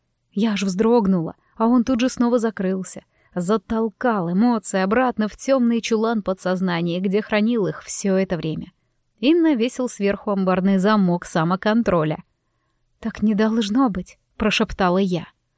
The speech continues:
«Не указывай мне, что чувствовать», разозлился Влад.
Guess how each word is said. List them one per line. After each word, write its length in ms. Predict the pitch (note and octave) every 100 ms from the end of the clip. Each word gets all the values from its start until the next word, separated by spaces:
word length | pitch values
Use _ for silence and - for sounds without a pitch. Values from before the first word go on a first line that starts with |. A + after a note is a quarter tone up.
| _ _ - _ _ _ _
«Не 140 | G3 B3
указывай 560 | C#4 A#3 G3 F3 F3+
мне, 400 | F#3+ G#3 C4 A3 -
что 280 | - - A3
чувствовать», 800 | - A3+ - - D#3+ - - - _
разозлился 720 | A3 A3 G#3 G3 G#3+ F#3+ G#3
Влад. 380 | F#3+ F3 - -